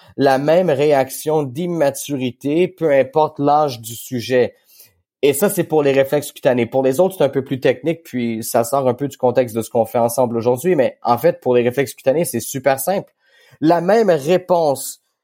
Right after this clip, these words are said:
qui devrait être tout à fait normale, par exemple, pour le réflexe plantaire à l'âge d'un an chez, chez un gamin, ben, c'est la même réponse qui devrait être normale chez un homme de quarante-sept ans. Donc, un réflexe non intégré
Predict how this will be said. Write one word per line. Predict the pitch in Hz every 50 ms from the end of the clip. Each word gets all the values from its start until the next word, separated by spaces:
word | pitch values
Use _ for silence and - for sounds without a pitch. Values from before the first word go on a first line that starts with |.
| _ _ _ _
qui | - - 151 143
devrait | 131 170 156 151 156 147 147 151 156
être | 151 156
tout | - 185 -
à | - 175 156
fait | 143 - 160 156 151
normale, | 151 151 143 143 147 127 135 151 143 139 143 131 123 117
par | - 151 139 135 135
exemple, | 131 123 117 139 139 139 139 127
pour | - 123 120
le | 117 117
réflexe | 110 120 120 - 131 131 131 -
plantaire | - - 120 117 113 - 131 127 120 110
à | 107
l'âge | 110 110 110 110 101
d'un | 95 120 117 113 117
an | 120 117 120
chez, | 120 - - 110 98 98 92 - -
chez | - - - 110
un | 104 104 107
gamin, | 104 110 107 110 120 147 202 233 - _ _ _ _ _ _ -
ben, | 127 127
c'est | 131 139
la | 127 120
même | 127 143 165 175
réponse | 156 151 131 - 151 151 147 -
qui | - 135
devrait | 127 123 110 123 123 123
être | 123 -
normale | 120 120 110 113 117 120 135 165 190 170 - _ _ _ _ _ _ _
chez | - - - - 151 147
un | 139 131 123 123
homme | 131 143 147
de | 117 120
quarante-sept | 113 - - 113 113 110 113 107 - - - - - -
ans. | 147 147 123 - _ _ _ _ _ _ _ _ _ _
Donc, | 113 127 135 127 123 - - - _ _ _ _ _ _ _ _ -
un | 127 127
réflexe | 120 131 131 127 - - 123 - -
non | 151 147
intégré | 151 139 135 139 143 127 120 127 120 131 156 196 277 269 262